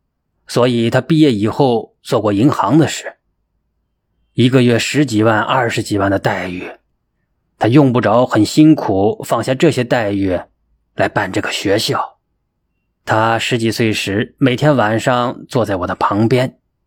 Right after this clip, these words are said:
跟我们这些中国人讲中国文化、读中国书的，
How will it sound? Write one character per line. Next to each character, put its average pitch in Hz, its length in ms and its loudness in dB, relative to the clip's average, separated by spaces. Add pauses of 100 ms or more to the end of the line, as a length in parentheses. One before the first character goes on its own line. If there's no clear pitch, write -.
(260)
跟 160 160 6
我 127 100 4
们 151 140 4
这 160 100 4
些 147 140 0
中 180 260 4
国 131 160 4
人 120 380 2
讲 113 420 0
中 147 180 6
国 131 140 2
文 120 220 4
化、 113 480 0 (240)
读 120 120 2
中 135 220 4
国 117 140 2
书 160 340 4
的， - 220 -6